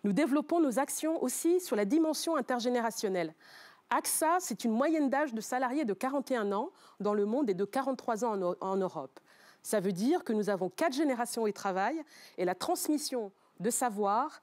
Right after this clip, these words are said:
et la transmission d'expertise est un sujet essentiel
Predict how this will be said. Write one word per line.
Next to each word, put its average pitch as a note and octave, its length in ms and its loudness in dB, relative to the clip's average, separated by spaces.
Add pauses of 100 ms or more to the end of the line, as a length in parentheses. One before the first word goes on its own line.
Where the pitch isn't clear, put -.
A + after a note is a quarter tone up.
(260)
et F3+ 80 -2
la E3 100 -2
transmission B3+ 760 -2
d'expertise C4+ 800 -4 (240)
est G#3 160 -6
un G3 80 -4
sujet A3+ 480 -2 (100)
essentiel A3+ 680 -2